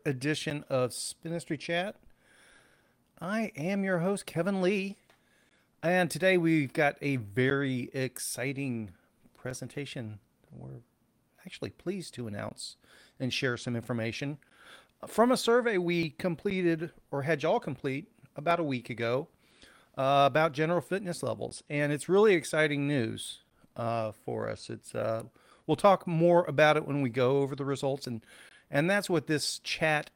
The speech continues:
and video is about, is about going over those particular survey results. And, uh, the, the, the too long didn't watch, too long didn't listen, too long didn't read version,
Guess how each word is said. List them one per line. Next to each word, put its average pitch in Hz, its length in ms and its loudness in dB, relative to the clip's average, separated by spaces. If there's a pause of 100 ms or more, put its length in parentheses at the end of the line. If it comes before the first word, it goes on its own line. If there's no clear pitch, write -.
and 135 260 -2
video 127 380 0
is 117 100 -4
about, 117 300 -2
is 113 220 -4 (340)
about 123 440 0
going 135 360 -2 (100)
over 127 580 -2 (720)
those 127 240 0
particular 131 640 -2
survey 123 480 0
results. 113 720 -4 (560)
And, 131 260 0
uh, 127 360 2
the, 135 220 2 (280)
the, 139 240 0 (160)
the 139 100 -4
too 220 380 -2
long 170 580 4 (100)
didn't 156 540 0 (200)
watch, 139 640 2 (340)
too 180 220 0
long 175 340 2
didn't 139 320 0
listen, 180 480 -2
too 175 300 0
long 160 340 -2
didn't 143 420 -2
read 151 440 -2
version, 127 600 0